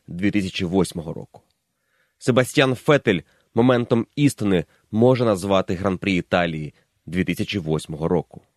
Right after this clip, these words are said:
Гонка в Монако тисяча дев'ятсот вісімдесят четвертого року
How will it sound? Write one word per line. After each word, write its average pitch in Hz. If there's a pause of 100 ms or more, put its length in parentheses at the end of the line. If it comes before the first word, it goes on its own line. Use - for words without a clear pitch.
(720)
Гонка 151
в 120
Монако 143
тисяча 131
дев'ятсот 120
вісімдесят 113
четвертого -
року 101